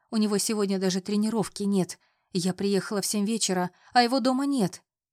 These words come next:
В голосе Маши слышалось отчаяние и в то же время непоколебимая уверенность,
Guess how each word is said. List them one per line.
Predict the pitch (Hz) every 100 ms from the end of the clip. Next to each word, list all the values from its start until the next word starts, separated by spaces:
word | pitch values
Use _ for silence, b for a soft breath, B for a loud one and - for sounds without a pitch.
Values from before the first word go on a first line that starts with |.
| _ _ _ 196
В | 190
голосе | 196 180 - 185
Маши | 190 190 180
слышалось | - 185 175 180 -
отчаяние | 185 180 208 214 190 175 165 B B
и | 233
в | 202
то | 254
же | 226
время | 208 240 226
непоколебимая | 196 190 190 190 190 214 220 214 -
уверенность, | 240 254 277 202 170 147 -